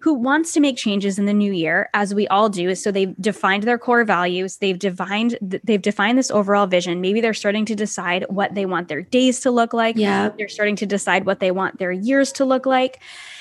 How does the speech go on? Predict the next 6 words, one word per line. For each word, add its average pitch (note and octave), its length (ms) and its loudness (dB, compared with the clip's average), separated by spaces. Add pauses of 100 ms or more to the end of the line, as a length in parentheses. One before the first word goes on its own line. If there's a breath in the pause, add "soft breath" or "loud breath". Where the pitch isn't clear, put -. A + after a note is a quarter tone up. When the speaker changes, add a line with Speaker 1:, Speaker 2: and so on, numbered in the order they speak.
(220 loud breath)
Speaker 1:
And C4+ 180 4
they B3+ 180 2
wanna B3 280 2
start A3+ 240 0
creating F#3+ 840 0 (180)
habits. - 760 -8